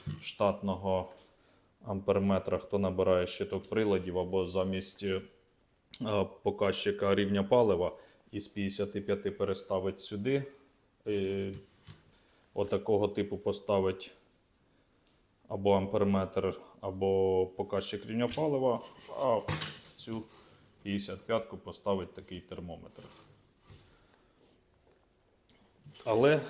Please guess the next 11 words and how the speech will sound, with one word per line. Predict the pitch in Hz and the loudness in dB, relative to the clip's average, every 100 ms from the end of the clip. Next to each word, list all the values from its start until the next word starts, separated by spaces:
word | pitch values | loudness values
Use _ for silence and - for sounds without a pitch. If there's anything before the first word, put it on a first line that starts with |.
| - 110 | -10 -4
є | 107 127 - | 0 2 2
у | 113 | 2
нього | 113 113 117 110 - - 110 | 2 4 4 2 -2 -12 -6
невеличкий | 101 98 104 104 - 110 107 | -2 0 0 0 -4 -4 0
мінус. | 107 90 - | 0 -2 -4
Також | - 110 - 104 - | 0 0 2 -2 -2
в | |
нього | 104 101 | -2 0
є | 101 98 | 0 -2
підсвітка | - 110 - 175 - 156 | -4 -8 -4 -4 -2 -4
своя. | 151 - 147 147 | -2 -4 -6 -6